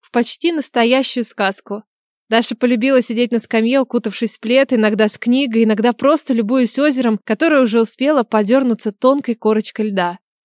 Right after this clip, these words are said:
Надежда часто выходила и выносила ей огромную кружку с горячим какао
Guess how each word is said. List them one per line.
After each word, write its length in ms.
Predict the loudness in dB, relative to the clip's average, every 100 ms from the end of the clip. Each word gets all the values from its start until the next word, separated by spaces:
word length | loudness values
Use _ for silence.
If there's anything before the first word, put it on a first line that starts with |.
| _
Надежда 480 | -2 2 0 0 -2
часто 400 | 0 0 0 -4
выходила 460 | 0 0 2 2
и 40 | 2
выносила 400 | 2 2 2 0
ей 280 | 2 2 2
огромную 460 | 2 0 2 0
кружку 360 | 0 -2 -2 -2
с 40 |
горячим 400 | 2 2 2 0
какао 420 | -4 -2 0 0